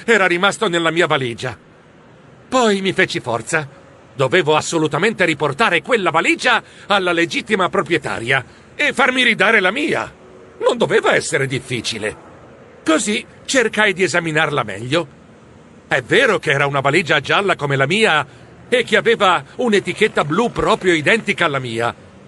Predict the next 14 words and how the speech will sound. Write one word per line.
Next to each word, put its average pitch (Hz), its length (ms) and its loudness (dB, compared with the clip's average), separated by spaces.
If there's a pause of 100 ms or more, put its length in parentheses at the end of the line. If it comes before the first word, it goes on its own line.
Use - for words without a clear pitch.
(140)
ma 254 140 0
sull'etichetta 262 720 -2
c'era 151 240 0
scritto 165 680 -2 (180)
missus 269 840 0 (140)
A. 240 340 2 (140)
Smith, 180 680 -2 (360)
cioè 160 540 2 (120)
signora 220 840 2 (140)
A. 220 360 4 (640)
Smith. 160 600 -4 (880)
Io 240 300 4
ero 180 200 4
disperato. 165 920 0